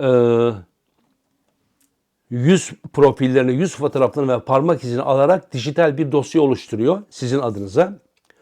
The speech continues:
Dediğim gibi bu kayıtlar üç yıl boyunca saklanıyor. Aynı süre içinde tekrar giriş yapıldığında kontrol çok, çok daha hızlı ve,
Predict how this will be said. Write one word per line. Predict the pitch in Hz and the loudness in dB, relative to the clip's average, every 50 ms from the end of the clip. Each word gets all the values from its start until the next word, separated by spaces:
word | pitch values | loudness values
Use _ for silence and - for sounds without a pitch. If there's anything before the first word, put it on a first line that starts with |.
| _ _ _ _ _ _ _ | _ _ _ _ _ _ _
Dediğim | 151 156 156 165 170 165 160 | 0 0 2 2 0 0 0
gibi | 139 123 120 139 | -2 -4 -2 -4
bu | 165 165 | -4 -4
kayıtlar | - 143 131 123 113 - 170 180 180 175 _ | -2 0 -2 -2 -2 -2 -4 -4 -4 -4 _
üç | 175 147 - - - | -8 -8 -8 -6 -6
yıl | 135 123 | -4 -2
boyunca | 117 117 113 117 127 139 | -2 -4 -4 -4 -6 -8
saklanıyor. | - - 123 110 - - 123 107 107 123 160 185 - | -4 -4 -4 -4 -4 -8 -6 -4 -2 -2 -2 -4 -2
Aynı | - 151 156 165 160 143 | -2 0 2 2 0 0
süre | 117 - 131 123 117 | -4 -4 -2 -2 -2
içinde | 110 - - 117 117 113 | -2 -6 -6 -6 -6 -4
tekrar | - 170 170 170 - 151 131 | -2 -2 -2 0 0 -2 -2
giriş | 113 110 123 135 123 - - | -2 -4 -6 -6 -6 -4 -6
yapıldığında | 131 - - 120 110 104 107 104 101 101 127 165 190 190 _ _ _ _ _ _ _ _ _ _ | -6 -4 -4 -6 -4 -4 -4 -4 -2 0 -2 -2 -2 -4 _ _ _ _ _ _ _ _ _ _
kontrol | - 147 147 147 143 - 156 147 127 - | 0 0 0 0 0 0 0 0 0 2
çok, | - 165 165 156 151 - _ _ _ | 0 0 0 0 0 -6 _ _ _
çok | - 160 156 - - | 0 0 0 0 0
daha | - 135 123 113 | 0 0 0 0
hızlı | 120 127 113 104 131 143 | -2 -4 -4 -2 -2 -2
ve, | 127 135 - - | 0 0 -2 -4